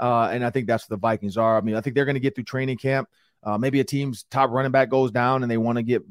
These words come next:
you know, Dalvin Cook because the Vikings like, "Look, we're, we'll give him up 'cause we have Alexander Mattison." Uh, but yeah, I, I think it's gonna be a training camp situation or even a, a, a preseason situation where maybe a top guy, it happens. It, it, unfortunately in this game,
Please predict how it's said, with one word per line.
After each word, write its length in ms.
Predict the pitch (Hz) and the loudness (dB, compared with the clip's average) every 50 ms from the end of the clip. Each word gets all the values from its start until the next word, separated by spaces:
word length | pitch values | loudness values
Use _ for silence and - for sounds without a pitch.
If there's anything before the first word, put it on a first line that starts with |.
| 101 107 - | -16 -18 -10
you 100 | - 117 | -6 -4
know, 180 | 113 101 101 98 | -2 -2 -2 0
Dalvin 360 | 95 117 - 117 113 113 101 | 0 2 2 2 2 0 -2
Cook 260 | - 123 127 120 - | -2 -2 -2 -2 -4
because 200 | - 101 - 107 | -8 -10 -8 -8
the 80 | 98 98 | -4 -2
Vikings 260 | 98 107 110 110 104 | -2 -2 0 -2 -2
like, 140 | 107 101 101 | -4 -2 -2
"Look, 160 | 113 107 90 | -2 -2 -2
we're, 120 | 101 104 | -2 -4
we'll 220 | 104 101 104 113 113 | -2 -2 -2 -2 -2
give 180 | 101 113 127 | -2 -2 -2
him 120 | 127 113 117 | 0 2 4
up 160 | - 135 - | 4 4 2
'cause 140 | - 104 104 | -2 -6 -2
we 80 | 110 | -2
have 120 | 110 107 95 | 0 0 0
Alexander 380 | 107 101 107 104 107 104 98 | 0 -2 -2 -2 -4 -4 -2
Mattison." 540 | 95 110 120 123 120 104 - - 95 90 87 - _ _ _ _ _ _ | 0 2 2 2 2 0 -2 -8 -12 -12 -12 -16 _ _ _ _ _ _
Uh, 340 | - 101 95 92 90 87 87 | -4 -2 -2 0 0 0 0
but 120 | 87 107 117 | 0 0 2
yeah, 140 | 123 - - - | 2 0 0 2
I, 200 | 104 120 123 117 | 4 4 4 4
I 20 | |
think 160 | 120 135 127 123 | 4 2 0 0
it's 100 | 117 - | -2 -2
gonna 140 | 123 120 | -2 0
be 80 | 113 117 | 2 0
a 60 | 110 | 0
training 300 | - - 120 117 117 107 | 0 -2 -4 -4 -4 -2
camp 180 | - 117 110 - | -2 -4 -6 -6
situation 500 | - 104 - 107 110 110 107 98 - 104 | -8 -10 -6 -2 -2 -2 -2 -2 -4 -4
or 80 | 104 | -4
even 180 | 107 101 107 101 | -2 -2 -4 -4
a, 100 | 101 98 | -2 -4
a, 420 | 92 - 80 95 87 76 80 85 | -4 -4 -4 -6 -4 -4 -6 -8
a 40 | 80 - | -8 -10
preseason 640 | _ - - 135 156 147 - - 127 113 98 107 | _ -8 -2 0 0 0 0 -2 -4 -4 -4 -4
situation 540 | 98 110 104 - 107 104 101 101 - - 95 | -6 -6 -8 -6 -4 -2 -2 -2 -4 -6 -8
where 260 | 92 90 87 80 69 85 | -8 -6 -6 -8 -6 -6
maybe 180 | 98 98 90 98 | -6 -6 -6 -6
a 40 | 90 | -8
top 320 | - - 110 113 - - | -2 0 0 0 2 2
guy, 240 | 110 107 104 104 104 | 2 2 4 4 2
it 80 | 107 - | 2 2
happens. 360 | 123 131 135 - 127 120 107 | 2 2 2 2 -2 -4 -6
It, 100 | 107 95 - | -8 -8 -6
it, 120 | 107 107 87 | -6 -6 -4
unfortunately 520 | 101 101 - - 156 170 160 - 151 147 | -6 -4 6 8 10 10 10 6 0 -4
in 60 | 143 | -4
this 120 | 139 131 123 | -4 -4 -2
game, 280 | 143 139 143 147 139 | 0 0 0 0 -2